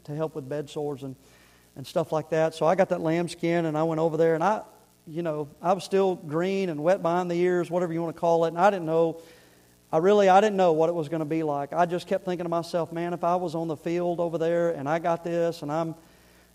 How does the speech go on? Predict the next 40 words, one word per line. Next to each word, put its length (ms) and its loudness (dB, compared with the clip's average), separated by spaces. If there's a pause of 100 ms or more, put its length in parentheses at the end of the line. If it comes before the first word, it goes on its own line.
it's, 200 -4 (180)
you 120 -2
know, 140 2
and 100 2
I'm 140 0
going 240 -2
through 140 -4
chemo, 680 -2 (220)
you, 80 -12
you 340 -6
know, 320 -4
I 140 2
would 180 -2
be 160 -2
miserable." 600 -6
I, 160 -6 (160)
my 160 -8
mom 340 -2
had 220 -6
breast 300 -6
cancer, 440 -8
and 100 -8
I, 180 -6 (100)
I 120 -10
watched 380 -6
her 140 -2
go 240 -4
through 180 -8
those 240 -10
things 420 -8
and 80 -8
how 140 -10
sick 380 -8
it 80 -10
makes 320 -12
you 180 -8
and 100 -10
miserable. 460 -8 (580)
And 140 -8
so 360 2